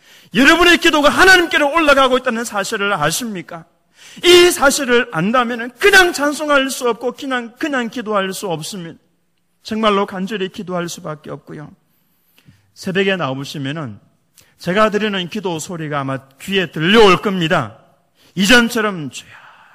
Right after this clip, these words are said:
주여." 하면서 기도하지 않습니다. "주여, 주여." 하면서 기도하고 있습니다. 그래야 살아날 수 있-, 있을 것 같아서, 잠자고 있는 영혼들을 깨울 수 있을 것 같아서, 그래서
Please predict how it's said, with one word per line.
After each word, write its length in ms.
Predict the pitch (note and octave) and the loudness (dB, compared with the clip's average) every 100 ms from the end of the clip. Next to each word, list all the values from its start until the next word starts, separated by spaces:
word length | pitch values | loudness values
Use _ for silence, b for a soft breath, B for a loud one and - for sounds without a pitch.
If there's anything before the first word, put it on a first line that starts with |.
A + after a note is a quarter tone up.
| _ | _
주여." 220 | A3 A#3+ | -10 -6
하면서 280 | A3+ A3 A3 | -4 -6 -8
기도하지 400 | A#3 G#3+ G3+ G3 | -6 0 0 2
않습니다. 500 | D#3+ E3 A3 D#3 A2 _ _ _ _ _ _ _ _ b b b - | 0 -2 -4 -6 -8 _ _ _ _ _ _ _ _ b b b -2
"주여, 680 | C4+ E4 F#4 F#4+ F#4 F#4 F#4 | 4 8 10 10 10 8 6
주여." 240 | F4 D#4 | 4 6
하면서 320 | C#4+ C4+ C4 | 6 4 0
기도하고 480 | C4+ D4+ C4 A#3 G#3+ | -2 0 4 4 4
있습니다. 440 | G3 E3 G#3 C#3+ A2+ _ _ _ _ _ _ _ _ b b b | 0 -2 -6 -8 -10 _ _ _ _ _ _ _ _ b b b
그래야 400 | - F#4+ G4+ F4 | 4 8 10 8
살아날 480 | - F4+ F4+ F4 E4+ | 6 6 8 8 6
수 120 | - C#4+ C4 | 2 0 0
있-, 240 | B3 C#4+ | -2 -4
있을 220 | C4 D4 | -4 -4
것 160 | C4+ B3 | 0 2
같아서, 760 | A#3+ G#3 G#3 F#3+ F3+ D3 _ _ B B B | 2 0 -2 -2 -6 -10 _ _ B B B
잠자고 520 | - E4 G4 F#4+ F#4 | 4 6 8 8 8
있는 180 | F4+ E4 | 6 6
영혼들을 400 | C#4 D#4+ D#4 D4 | 6 6 4 2
깨울 400 | - F#4+ E4 D4+ | 4 4 4 2
수 120 | C4+ | -2
있을 280 | C#4 C4+ C4 | -4 -4 -4
것 160 | A#3+ B3 | -2 0
같아서, 400 | G#3 G#3+ G3 A3+ | 0 0 -4 -4
그래서 600 | - D4 D4 C4+ B3 | 0 4 6 4 0